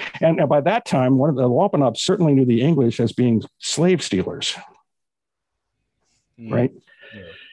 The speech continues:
Speaker 1: And had every reason to fear these folks, but also had an experience of the, perhaps the advantage of trade with them and how they might be valuable allies against their enemies. So again, uh, the,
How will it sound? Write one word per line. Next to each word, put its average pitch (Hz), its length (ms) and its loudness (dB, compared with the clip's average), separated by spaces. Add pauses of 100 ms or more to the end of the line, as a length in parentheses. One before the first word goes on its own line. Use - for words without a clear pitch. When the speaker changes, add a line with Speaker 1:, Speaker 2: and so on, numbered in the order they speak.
(180)
Speaker 1:
And 135 180 2
had 131 280 0
every 147 340 2
reason 139 680 2
to - 100 -2
fear 127 340 2
these 98 220 0
folks, - 560 -6 (680)
but 127 200 2
also 170 340 2
had 135 220 0
an 131 80 2
experience 120 560 -2
of 117 100 0
the, 110 320 0 (140)
perhaps 123 300 -2
the 113 100 2
advantage 120 420 0
of 95 80 -6
trade 127 340 0
with 117 200 0
them 120 460 0 (540)
and - 100 -2
how 113 100 2
they 110 100 2
might 117 220 2
be 117 120 2
valuable 110 540 0
allies 113 420 0
against 107 320 -2
their 104 160 0
enemies. 117 480 0 (380)
So 143 260 2
again, 151 220 0
uh, 131 180 2
the, 131 240 -2